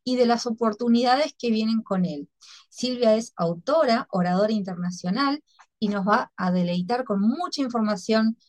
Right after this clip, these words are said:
que podemos compartir con la audiencia. Así que esténse atentos. Bienvenida, Silvia. Muchas gracias por participar en el programa.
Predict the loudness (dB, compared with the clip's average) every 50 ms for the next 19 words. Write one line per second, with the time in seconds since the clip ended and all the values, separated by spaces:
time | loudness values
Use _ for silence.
0 | _ _ _ _ _ 0 0 2 2 2 2 0 2 2 2 4 4 2 0 0
1 | -2 -4 -2 -2 -4 -4 -2 -4 -4 0 0 -2 -2 -2 -4 -4 -2 -4 -4 -4
2 | -6 -6 -6 -8 -6 -6 -8 -4 -2 -4 -2 -2 -6 -8 -6 -4 -2 -2 -2 -2
3 | -2 -6 -12 -6 -4 -4 -4 -4 -2 0 0 0 0 0 -6 _ _ -20 -20 -20
4 | _ -8 -4 -4 -4 -4 -2 -2 -2 0 0 0 0 0 -2 -2 -6 -4 -4 -4
5 | -4 0 0 0 2 2 0 -2 -2 -4 -6 -4 -4 -6 -6 -6 -6 -8 -8 -8
6 | -4 -2 -2 -2 0 -2 -4 -4 -4 -8 -8 -10 -6 -4 -4 -4 -2 -2 -4 -4
7 | -2 -4 -4 -2 -2 -4 -4 -4 -6 _